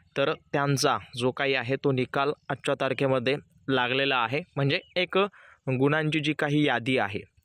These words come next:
ती या ठिकाणी प्रसिद्ध करण्यात आलेली आहे. तर ती यादी जी आहे ती Telegramला अव्हेलेबल आहे किंवा ती यादी, अ, खाली लिंक आहे त्या लिंकवर क्लिक करूनसुद्धा पाहू शकता.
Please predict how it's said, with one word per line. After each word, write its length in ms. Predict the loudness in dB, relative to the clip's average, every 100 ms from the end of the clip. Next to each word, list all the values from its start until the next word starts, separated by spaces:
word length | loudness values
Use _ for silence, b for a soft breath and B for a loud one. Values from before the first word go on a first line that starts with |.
| _ -4
ती 60 |
या 80 | -2
ठिकाणी 280 | 0 0 -2
प्रसिद्ध 480 | 0 0 0 0 0
करण्यात 380 | 0 -2 -4 -6 -2
आलेली 340 | 0 2 0
आहे. 240 | 0 -4 -8 b b b _ -4
तर 100 | -2
ती 160 | -2
यादी 300 | -2 0 -2
जी 120 | 0
आहे 200 | -2 -4
ती 120 | -8 -6 -2
Telegramला 500 | 0 0 0 0 0
अव्हेलेबल 440 | 0 0 0 0
आहे 180 | -2 -4 -4
किंवा 220 | 0 0 0
ती 160 | 0
यादी, 300 | 0 0 -4 -6 B B B B B -6
अ, 140 | -6 -4
खाली 260 | -2 0 0
लिंक 220 | 0 0
आहे 200 | -2 -4
त्या 200 | -4 -2
लिंकवर 340 | 0 0 0
क्लिक 220 | 0 -2 0
करूनसुद्धा 520 | 0 0 0 0 -2 -4 -6
पाहू 200 | -2 -2
शकता. 320 | -2 -4 -4